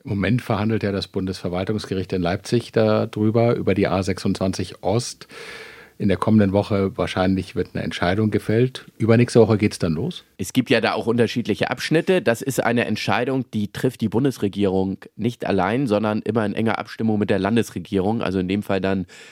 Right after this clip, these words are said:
Speaker 2: dem Hamburger Senat. Äh, wir sind da auch im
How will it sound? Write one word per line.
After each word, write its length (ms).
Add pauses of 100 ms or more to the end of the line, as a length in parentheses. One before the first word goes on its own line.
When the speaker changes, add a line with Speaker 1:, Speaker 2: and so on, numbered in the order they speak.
(160)
Speaker 2:
dem 180
Hamburger 320
Senat. 540 (500)
Äh, 220
wir 160
sind 200
da 200
auch 180
im 540